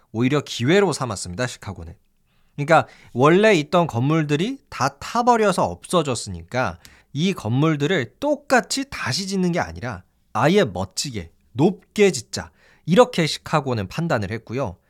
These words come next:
실제로 이때부터 시카고에는 고층 건물들, 뭐 세련되고 멋있는 건물들이 지어지면서 한동안 시카고는 건축의 메카로 불리기도 했었습니다.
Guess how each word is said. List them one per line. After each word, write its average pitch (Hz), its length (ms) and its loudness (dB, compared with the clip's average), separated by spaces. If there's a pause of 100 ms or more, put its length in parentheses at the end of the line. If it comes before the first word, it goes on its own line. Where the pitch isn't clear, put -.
(360)
실제로 262 580 2
이때부터 170 580 0
시카고에는 156 680 -2
고층 226 440 -2
건물들, 131 640 2 (120)
뭐 92 160 -10
세련되고 170 640 2
멋있는 202 460 -2
건물들이 175 500 2
지어지면서 107 760 -4 (360)
한동안 226 400 4
시카고는 190 560 0
건축의 185 600 0
메카로 147 640 2
불리기도 107 340 -4
했었습니다. 98 640 -8